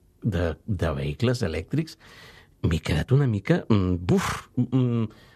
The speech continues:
esparverat perquè no m'esperava aquesta capacitat de, d'intrusió en el segment. Entre aquestes dues, jo crec que es mengen gairebé el cinquanta per cent del mercat elèctric. En tot cas,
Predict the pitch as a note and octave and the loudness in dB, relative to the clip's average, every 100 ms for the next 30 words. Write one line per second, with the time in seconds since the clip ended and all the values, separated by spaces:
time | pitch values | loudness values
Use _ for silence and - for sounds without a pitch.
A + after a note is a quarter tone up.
0 | _ _ _ - - D3 A#2+ C#3 D#3 C3+ | _ _ _ -4 2 4 4 0 0 2
1 | A2+ C#3 C3 - A2+ G2+ E2 - G2+ G#2 | 4 4 2 4 4 2 -2 -4 0 0
2 | G2 - F#2 G#2 F#2+ G2 F2+ - G2 G2 | 0 -2 2 2 2 0 0 2 2 2
3 | G2+ - A2+ - A2+ G#2 G#2 - G2 F#2 | 0 2 2 2 2 2 -2 2 2 2
4 | F2+ - F2 E2+ D#2+ D2+ - - - B2 | 0 -2 0 0 0 -4 -16 -8 2 4
5 | A#2 A#2+ C#3 - G#2 F#2+ G2 E3 - - | 4 2 0 0 0 2 0 0 -4 -2
6 | A#2 G#2+ - G2 F#2+ C#3 B2 F#2 F2 D#2 | 2 2 2 0 2 2 2 2 0 0
7 | F#2 F2+ F2 F2 B2+ G2 F2 E2 G#2 C3 | 0 2 2 2 2 2 0 0 0 0
8 | G2+ F2+ F2 F2+ - C3 E2+ - - - | 0 -2 -2 0 2 2 0 -12 -20 -20
9 | - - A2+ G2 F#2 F2+ F#2+ G2 C#3+ C3+ | -10 2 2 4 0 2 2 4 0 0
10 | F#2 - - - - B2 B2 E3 - E3 | -4 -4 -14 -10 2 2 4 2 6 4
11 | F#3+ | 4